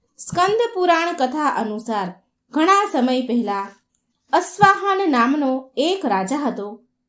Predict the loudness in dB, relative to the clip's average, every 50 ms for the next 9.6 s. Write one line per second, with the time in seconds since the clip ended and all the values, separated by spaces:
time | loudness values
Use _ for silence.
0 | _ _ -2 0 2 2 2 4 4 4 4 4 2 0 0 2 2 0 0 0
1 | 0 0 0 0 0 0 0 -2 -4 -4 -4 -6 -6 -8 -6 -8 -10 -12 _ _
2 | _ _ _ _ _ -2 0 2 4 4 2 2 0 -4 -8 _ _ _ _ _
3 | _ -2 0 0 0 0 0 -2 2 4 4 4 4 2 0 -2 -2 0 0 0
4 | -2 -2 -4 -8 -14 _ _ _ _ _ _ _ _ _ _ _ _ _ _ -2
5 | 0 2 4 4 2 2 2 2 2 2 2 2 0 2 2 2 0 0 0 -2
6 | -2 0 2 2 2 2 2 0 0 0 0 -2 -4 -6 -8 -6 -4 -2 -2 0
7 | -2 -2 -4 -6 -6 -6 -8 -12 _ _ _ _ _ _ _ -2 2 4 4 4
8 | 2 0 -4 -2 -2 0 2 4 4 4 4 2 2 0 2 2 0 0 0 -2
9 | -2 -4 -4 -2 -2 0 0 -2 -4 -8 -14